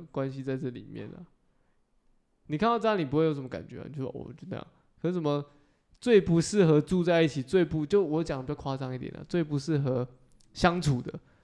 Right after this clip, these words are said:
你可能就会思考说：“我这么糟糕吗？”就文字的运用也有关系。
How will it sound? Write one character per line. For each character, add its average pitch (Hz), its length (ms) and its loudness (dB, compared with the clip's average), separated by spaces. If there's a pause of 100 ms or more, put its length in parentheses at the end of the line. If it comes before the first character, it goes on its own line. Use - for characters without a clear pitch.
(100)
你 190 120 0
可 190 60 4
能 165 100 0
就 185 80 2
会 180 80 4
思 175 340 -6
考 147 160 -4
说 135 200 -8 (1080)
：“我 220 140 4
这 208 160 -2
么 147 360 0
糟 139 180 -2
糕 135 220 -8
吗？” 127 220 -10 (840)
就 247 140 -2
文 180 320 8
字 214 240 0
的 151 100 2
运 160 200 0
用 147 180 -2
也 127 80 -4
有 127 100 -4
关 - 220 -12
系。 196 220 -18